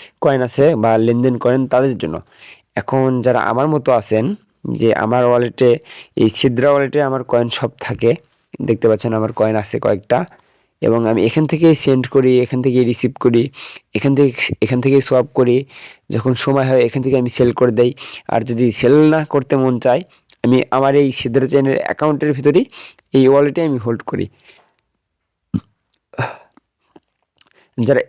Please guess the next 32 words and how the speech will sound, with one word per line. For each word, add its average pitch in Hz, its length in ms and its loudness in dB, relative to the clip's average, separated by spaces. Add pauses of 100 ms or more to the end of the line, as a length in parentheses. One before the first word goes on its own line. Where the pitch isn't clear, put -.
এরকম 180 260 2 (100)
আছেন 160 180 0 (320)
তাদের 135 220 0 (140)
কিচ্ছু - 340 -2
করা 143 220 2
লাগবে 131 240 -4
না, 277 60 -4 (400)
just 123 280 0
এই 127 140 6
আপডেটটা 117 300 -2 (160)
ইগনোর 131 300 2
করে 107 200 2
যান, 92 120 -6 (1200)
এই 123 100 4
আপডেটটা 120 320 0
ইগনোর 123 280 -2
করে 139 160 4
যান, 208 120 0 (320)
তাহলে 117 280 2
হচ্ছে - 260 -2 (480)
আপনার 113 260 -2 (120)
কাজ 104 120 0 (200)
শেষ। 139 240 0 (680)
আশা - 200 -4
করি 143 140 2 (100)
বুঝাইতে 131 400 -2
পারছি। 123 280 0 (600)
আমার 110 440 -2 (120)
এই 120 60 0 (100)
আপডেটের, 131 460 2 (760)
এই 117 140 0
ভিডিওতে 143 240 2